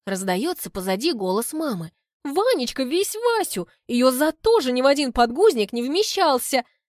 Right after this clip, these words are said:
"И щеки из шапки торчали!" поддакивает отец. "Не слушай их, Антош!" шепчу я мужу. "Я с рождения следила за питанием!"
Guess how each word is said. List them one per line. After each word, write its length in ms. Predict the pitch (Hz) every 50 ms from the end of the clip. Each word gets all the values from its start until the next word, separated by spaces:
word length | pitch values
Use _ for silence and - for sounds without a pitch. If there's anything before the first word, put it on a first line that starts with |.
| _ _ _ _
"И 260 | - 170 202 269 302 -
щеки 640 | - - - - 220 214 214 202 196 - 202 202
из 80 | 196 185
шапки 460 | - - 202 196 196 190 - - 208
торчали!" 760 | 180 - 196 196 - - - - 190 196 190 190 190 185 180 - _ _ _ _ _ _ _ -
поддакивает 720 | - 320 277 214 208 202 180 - - 175 180 175 175 -
отец. 460 | 233 254 - - 180 160 - - - _ _ _ _ _ _ _ _ _ -
"Не 160 | 370 403 392
слушай 560 | - - 403 415 427 403 - - 320 294 277
их, 140 | 262 - -
Антош!" 680 | 339 370 392 381 - - 440 453 440 403 320 220 - - _ _ _ _ _ -
шепчу 380 | - - 196 185 - - 190
я 160 | 175 175 185 220
мужу. 360 | 240 233 180 165 175 - - _ _ _ _ _ -
"Я 160 | 240 294 320
с 100 | 320 -
рождения 600 | - 370 370 349 320 311 381 403 359 294 240 226
следила 480 | - - 233 240 226 311 427 440 359 220
за 140 | 202 208
питанием!" 720 | 214 - 370 403 - - 302 294 285 269 262 269 262 254